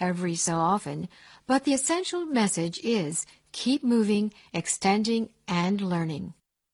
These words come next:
Ships last a lot longer when they go to sea than when they stay in the harbor. The same is true for airplanes.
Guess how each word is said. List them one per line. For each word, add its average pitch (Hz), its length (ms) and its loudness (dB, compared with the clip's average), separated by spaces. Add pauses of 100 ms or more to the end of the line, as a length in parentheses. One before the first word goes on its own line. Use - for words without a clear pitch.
(320)
Ships - 480 0
last 190 500 2
a 196 140 2
lot 202 420 0
longer 214 480 4 (280)
when 214 180 6
they 220 140 6
go 196 280 4
to 220 160 -2
sea 175 460 0 (340)
than 202 260 4
when 226 180 6
they 196 160 2
stay 190 500 2 (100)
in 196 80 -2
the 208 160 0
harbor. 170 400 -2 (960)
The 254 120 2
same 349 260 4
is 202 120 2
true 180 280 2
for 220 180 -4
airplanes. 180 680 -4